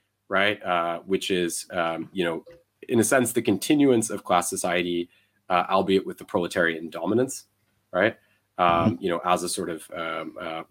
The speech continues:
Speaker 1: for the construction of the foundation, uh, of a transition to a different kind of society or socialist sort of society. Um, you know, and then we pass into,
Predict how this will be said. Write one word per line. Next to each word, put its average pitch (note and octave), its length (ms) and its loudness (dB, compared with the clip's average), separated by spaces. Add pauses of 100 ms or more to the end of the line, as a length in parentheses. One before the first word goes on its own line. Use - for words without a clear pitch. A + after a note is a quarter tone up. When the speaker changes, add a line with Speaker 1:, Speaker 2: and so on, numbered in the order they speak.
(140)
Speaker 1:
for - 120 -6
the - 80 -6
construction F2+ 440 -2
of D2+ 60 -2
the F2+ 60 -10
foundation, F2 720 2 (420)
uh, E2 240 2
of E2 120 -2
a E2 40 -2
transition A#2 640 0
to A#2+ 120 2
a A2 60 4
different A2 260 0
kind A2 160 4
of G2+ 240 0 (220)
society A2+ 480 2
or F2 160 -6
socialist F#2+ 460 -2
sort G#2 160 2
of F#2+ 80 0
society. A2+ 460 0 (680)
Um, A#2 640 4
you C3 100 2
know, A#2+ 120 4
and A#2+ 140 4
then C3 160 4
we C#3 100 4
pass B2 300 2
into, G2+ 720 2